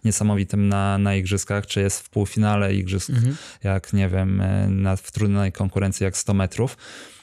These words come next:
Speaker 1: to my czujemy trochę zawód, no bo ktoś nas przyzwyczaił, że, że jest wyżej i nam to trochę perspektywę zaburza, nie?
Speaker 2: No, perspektywę zaburza. Nikt nie chce wiedzieć, że jest, e, w czarnej dupie.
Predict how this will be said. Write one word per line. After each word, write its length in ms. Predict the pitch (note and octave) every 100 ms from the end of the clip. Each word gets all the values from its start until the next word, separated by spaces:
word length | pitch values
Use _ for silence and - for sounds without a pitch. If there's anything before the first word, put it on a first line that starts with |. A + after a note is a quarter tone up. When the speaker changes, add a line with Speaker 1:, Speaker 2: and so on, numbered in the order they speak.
| _ _ _
Speaker 1:
to 140 | - G#2+
my 140 | A#2
czujemy 340 | - A#2+ A#2
trochę 300 | A2 B2 - G#2+
zawód, 440 | A2 A2+ D3+ D3+
no 100 | C#3
bo 120 | B2+
ktoś 240 | B2 C3+ C3+
nas 160 | B2
przyzwyczaił, 720 | - B2+ A2+ A#2 A2+ A#2 A#2+
że, 960 | A2+ A2+ A2+ A2+ A2+ A2+ A2+ A2+ A2 A2
że 160 | G#2+ G#2+
jest 160 | G#2+ G2+
wyżej 420 | G#2 G#2+ B2 A#2+
i 20 |
nam 240 | A#2 A2+ A#2
to 220 | - A#2
trochę 720 | - A#2 - A#2 A#2 A#2 A#2+ B2 - _ - - -
perspektywę 540 | G#2+ - - - F#2+
zaburza, 360 | F#2 F#2+ F#2 F#2
nie? 180 | B2+ F#3+ - - - - -
Speaker 2:
No, 100 | C#3+
perspektywę 500 | E3+ - E3 F3+ F3
zaburza. 520 | C#3+ A#2 A2 B2 C3
Nikt 300 | - C#3 -
nie 100 | C3+
chce 500 | - A#2+ A2+ A2 G#2+ G#2
wiedzieć, 400 | G#2 A#2+ A2 G#2+
że 120 | - G#2+
jest, 300 | G2+ - G#2+
e, 20 | G#2+ G#2 G2+ F#2+ F#2+ F2
w 120 | - -
czarnej 340 | A2+ G#2 G#2
dupie. 400 | G2 - F#2 A#2+